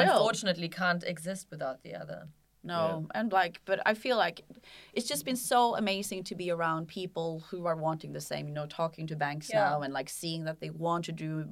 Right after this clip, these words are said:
Speaker 1: more, they want to look at their own, you know, processes and what we can do, like, 'cause I, it has to be more
Speaker 2: I think
Speaker 1: that
Speaker 2: it's
Speaker 1: we can
Speaker 2: fucking
Speaker 1: do.
Speaker 2: great that you can change the bigger picture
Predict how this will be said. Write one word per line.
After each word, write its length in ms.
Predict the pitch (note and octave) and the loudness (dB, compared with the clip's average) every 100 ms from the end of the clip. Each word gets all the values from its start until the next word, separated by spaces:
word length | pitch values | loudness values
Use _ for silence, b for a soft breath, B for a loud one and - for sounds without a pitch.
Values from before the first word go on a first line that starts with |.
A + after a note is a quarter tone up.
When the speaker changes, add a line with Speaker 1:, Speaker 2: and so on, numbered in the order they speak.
| D#3+ | -2
Speaker 1:
more, 380 | D#3 D#3 D#3 D#3 B B B B | 0 2 2 0 B B B B
they 100 | E3 | -4
want 180 | E3+ E3+ | -2 -2
to 60 | F3+ | -2
look 200 | E3+ E3+ | -2 -2
at 140 | D#3+ | -2
their 260 | D#3+ D#3 - | 0 2 4
own, 440 | D#3 D#3 D#3 D#3 | 4 2 -2 -4
you 160 | D#3 D3+ | -4 -2
know, 220 | D3 D3 | -2 -2
processes 720 | - F#3 F3+ F#3+ - F3 E3 | 6 6 6 2 4 4 4
and 80 | D#3+ | 0
what 120 | D#3+ | 0
we 80 | E3 | 0
can 200 | D#3+ D#3+ | -4 -2
do, 440 | A#3 B3+ B3 A#3+ A3 | 2 2 4 4 4
like, 200 | D#3+ D#3 | 4 2
'cause 160 | G3 | 0
I, 280 | A3 G#3 F#3+ _ _ _ _ | 2 0 -2 _ _ _ _
it 260 | - - - | -14 -8 -6
has 340 | A2 G#3 - | -6 -6 -8
to 120 | - E3 | -8 -6
be 120 | D#3 | -6
more 340 | C#3+ C3+ D#3 - B B | -6 -6 -8 -10 B B
Speaker 2:
I 140 | A#3+ C#4 | 6 6
think 240 | D4+ C#4 | 6 2
Speaker 1:
that 80 | G3+ | 2
Speaker 2:
it's 60 | D#3+ | 2
Speaker 1:
we 20 | |
can 40 | - | 2
Speaker 2:
fucking 80 | E3 | 6
Speaker 1:
do. 40 | G#3+ | 8
Speaker 2:
great 160 | G#3 | 8
that 160 | G3+ F#3+ | 6 2
you 80 | F#3+ | -2
can 220 | G#3+ G3 | -4 -4
change 480 | - A3+ G#3 G#3 G3+ | -2 2 2 2 -4
the 100 | G#3+ | -6
bigger 220 | G3+ F#3+ | -4 -4
picture 400 | F#3 F#3+ F3 - | -2 -6 -4 2